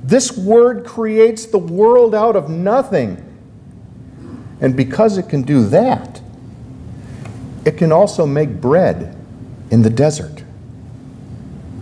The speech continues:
And so it is that God's word sustains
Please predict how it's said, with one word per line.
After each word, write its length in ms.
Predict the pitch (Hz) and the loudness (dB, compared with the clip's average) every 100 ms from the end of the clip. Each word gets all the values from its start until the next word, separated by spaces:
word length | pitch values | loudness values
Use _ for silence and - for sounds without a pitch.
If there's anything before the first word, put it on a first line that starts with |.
| - - - - - - | -16 -16 -14 -14 -8 0
And 160 | 170 | 0
so 300 | 165 - 240 | 0 2 4
it 80 | 247 | 4
is 280 | 226 240 233 | 2 -2 -2
that 220 | 185 135 | -8 -4
God's 400 | 175 185 214 165 | -2 0 0 -2
word 540 | 147 147 185 202 202 - | -6 -2 2 4 2 0
sustains 880 | - 165 - - 185 185 196 185 | -10 -10 -10 -2 0 2 0 -4